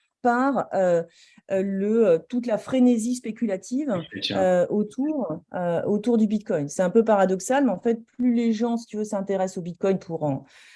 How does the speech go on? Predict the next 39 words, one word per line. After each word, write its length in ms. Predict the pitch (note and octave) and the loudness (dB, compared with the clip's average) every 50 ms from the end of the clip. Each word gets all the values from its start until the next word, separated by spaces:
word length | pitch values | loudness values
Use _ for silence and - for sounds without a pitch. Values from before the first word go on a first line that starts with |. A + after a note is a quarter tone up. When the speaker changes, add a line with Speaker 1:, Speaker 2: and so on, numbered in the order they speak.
| - G#3+ | -10 -4
Speaker 1:
euh, 80 | F#3 E3+ | 0 0
pour 220 | E3+ E3+ - E3+ | 0 0 2 2
le 100 | E3+ E3 | 2 2
détenir 640 | E3 E3 - D#3+ F#3+ F#3+ F#3+ G3+ G3 G3 G3+ G3 F#3 - - - | 0 -2 -2 -2 -2 0 2 0 0 2 2 0 0 -2 -10 -2
comme, 420 | - F3+ F3+ F3+ F3+ D#3 C#3+ C#3+ C#3+ - _ _ _ _ _ _ - - | 0 0 0 2 2 0 0 0 -2 -8 _ _ _ _ _ _ -10 -6
euh, 180 | F3+ F3+ D#3+ | -4 -2 -2
dans 160 | E3+ F3+ F#3+ | 2 4 4
leur 220 | F#3 F3+ F3 E3+ F3 | 6 6 6 4 4
portefeuille, 840 | - G3 F#3 - F#3+ F3+ E3+ - - A3 A3+ B3 C4+ C4+ A#3+ B3 - | -2 -4 -2 -2 -4 -4 -4 -2 0 2 4 4 4 4 2 2 0
et 360 | F3+ F#3+ G3 G3+ G#3+ A3 G#3 | 0 0 0 2 0 0 0
m-, 580 | B2 - - F3+ F3+ F3+ F3+ F3 F3 F3 F3+ - - | -2 -6 -6 -4 -4 -2 -2 -2 -2 -2 -2 -4 -2
moins, 500 | - E3+ F#3+ G#3 A3 A#3 B3 C4 B3+ B3 | 2 4 6 8 8 8 8 6 4 4
à 80 | - G3 | 0 0
mon 200 | G3+ G3 G3 G3 | 0 0 2 2
avis, 360 | F#3+ G3 F#3+ G3 A3 A#3+ B3+ | 0 0 0 0 0 0 0
ça 180 | B3 - G3+ E3+ | 0 -2 -4 -2
reste 280 | F3+ G3+ G#3 - - F3+ | -2 -2 -2 -4 -10 -14
fidèle, 640 | - - - G3+ F#3+ G3 G3+ A3 C4 G3+ - - - | -14 -8 -6 0 2 4 4 4 4 2 2 0 -4
euh, 300 | - E3 D#3+ D#3+ D3+ D3+ - - | -4 -4 -2 -2 -2 -4 -4 -6
au, 280 | - E3 E3 E3+ E3+ E3 | -4 -4 -2 0 0 2
euh, 120 | D3+ D3 | 0 0
au 100 | - D#3+ | -2 -6
projet 380 | - - - F#3+ F3+ E3 F#3 F#3+ | -8 -4 -2 -2 -2 0 0 0
monétaire, 480 | F#3 D#3+ D#3 D3+ D3 - E3 E3 D#3 | 2 2 0 0 0 -2 -4 -2 -2
euh, 80 | C#3+ C#3 D3 _ - | -4 -6 -6 _ -10
alternatif. 580 | D#3 C#3+ - D3+ C#3+ C#3+ C#3+ - - - _ _ _ _ _ - - - - - | -10 -8 -4 -2 -2 -2 -4 -6 -14 -20 _ _ _ _ _ -20 -20 -14 -6 0
Et 80 | F3 F3 | 2 2
effectivement, 440 | E3+ F#3+ G3 F#3 - A3 A#3+ B3+ | 2 2 2 2 4 6 8 8
pourquoi 320 | A#3+ A#3+ A#3 A#3 - B3+ A#3+ | 8 6 4 6 8 8 8
est-ce 100 | A#3+ A#3+ | 8 8
que 100 | - A3 | 6 4
c'est, 340 | G#3 - - G#3 G#3 G#3+ G#3 | 4 4 4 6 6 8 8
euh, 140 | F3 D3+ D3+ - - - - - _ - | 8 6 4 2 -8 -20 -20 -20 _ -8
pourquoi 280 | G#3 F#3+ - B3 B3 B3+ | -8 -2 6 8 8 8
est-ce 100 | A#3+ A#3+ | 8 6
que 120 | - A3 | 2 2
c'est 240 | G#3+ - - G#3+ G3 | 2 2 0 0 0
censé 460 | G3 - A#3 G#3 G#3+ G#3+ - B3 A#3 | 2 2 2 2 2 2 2 4 6
être, 500 | A3+ A3 G#3+ G#3+ - - F3+ D#3+ D3+ D#3 | 6 4 4 0 -2 0 0 0 0 -4